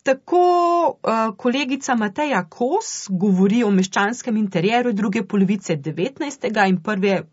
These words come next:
tretjine dvajsetega stoletja, ki v bistvu, ko v bistvu ta, mm, stanovanjska kultura meščanstva kaže neke slogovne posebnosti, ki so značilne za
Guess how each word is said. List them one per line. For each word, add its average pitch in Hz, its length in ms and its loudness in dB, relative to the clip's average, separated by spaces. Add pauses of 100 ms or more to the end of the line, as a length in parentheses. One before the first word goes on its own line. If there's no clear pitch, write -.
(100)
tretjine 170 600 0
dvajsetega 185 760 -2
stoletja, 320 760 -2 (580)
ki 381 220 4 (320)
v 294 140 0
bistvu, 311 480 -2 (880)
ko 359 200 0 (100)
v 262 120 -4
bistvu 269 300 -4
ta, 285 360 4
mm, 190 320 -4
stanovanjska 247 1000 -2
kultura 311 520 -4
meščanstva 330 960 -2
kaže 311 420 -4
neke 214 320 -2
slogovne 247 600 -4
posebnosti, 269 760 -6
ki 240 160 -6
so 214 140 -6
značilne 208 640 0
za 180 240 2